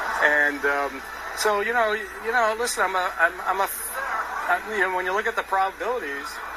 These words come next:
you know, we, we were, like, fifteen percent, and other teams were getting better.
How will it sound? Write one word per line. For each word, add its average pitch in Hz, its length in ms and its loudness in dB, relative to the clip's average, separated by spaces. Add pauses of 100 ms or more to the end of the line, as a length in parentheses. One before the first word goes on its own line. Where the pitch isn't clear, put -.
(760)
you 180 100 0
know, 151 80 0 (400)
we, 180 60 0 (180)
we 147 80 -2
were, 135 160 -4
like, 127 160 -8
fifteen 170 400 -4
percent, 165 500 -2
and 143 140 -4
other 151 200 0
teams 151 300 -4
were 147 120 2
getting 147 260 2
better. 156 340 2